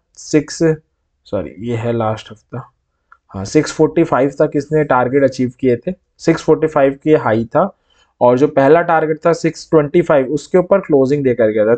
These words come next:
तब मैंने ये कहा था कि पहले टारगेट के ऊपर क्लोजिंग दे गया तब आप दूसरे का वेट कर सकते हैं। एकदम कॉन्ट्रास्टिंग है as compare to आईसीसीआई प्रू या बाटा इंडिया। उसमें क्या है, पहले टारगेट के ऊपर क्लोजिंग नहीं आई है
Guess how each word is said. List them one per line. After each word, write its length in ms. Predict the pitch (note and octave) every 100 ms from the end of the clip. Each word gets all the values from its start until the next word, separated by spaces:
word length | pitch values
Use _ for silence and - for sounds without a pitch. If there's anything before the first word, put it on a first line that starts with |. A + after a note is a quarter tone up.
| C3+
तब 160 | D3+
मैंने 180 | D3+ D3+
ये 120 | D#3 D#3
कहा 180 | D3+ C3+
था 140 | D3
कि 220 | D3+ F#3 - _ _ _ _ E3+
पहले 260 | E3 D#3+
टारगेट 360 | E3+ D#3 D3+ D#3
के 100 | D#3+
ऊपर 180 | D#3 E3
क्लोजिंग 500 | - C3+ B2+ D#3 D3+
दे 120 | C#3+
गया 120 | D#3 E3+ -
तब 160 | F#3+
आप 140 | G3 E3
दूसरे 300 | D#3 D3 C#3+
का 100 | C#3+
वेट 220 | B2+ A2
कर 160 | - G2+
सकते 340 | - F#2 -
हैं। 100 | G2+ _ _ _ _ E3
एकदम 340 | E3 D#3+ F#3
कॉन्ट्रास्टिंग 720 | F3 D3 C#3 C#3 C#3 - D#3
है 140 | D#3 D3
as 80 | C#3
compare 380 | D3+ C3+ C#3
to 160 | C#3 D3
आईसीसीआई 520 | B2 B2 C3 B2 D3
प्रू 220 | C#3+ C#3+ D#3
या 100 | D3
बाटा 300 | B2 G#2+ A#2+
इंडिया। 260 | A#2 A#2
उसमें 260 | A#2+ D3+ D#3
क्या 100 | D#3+
है, 60 | E3+
पहले 280 | D#3 C#3+ D3+
टारगेट 340 | C#3 C3+ C#3
के 40 | C3+
ऊपर 200 | E3 D#3
क्लोजिंग 460 | - C#3 C3+ D3+
नहीं 140 | D#3 C#3
आई 140 | G#2+
है 140 | F#2+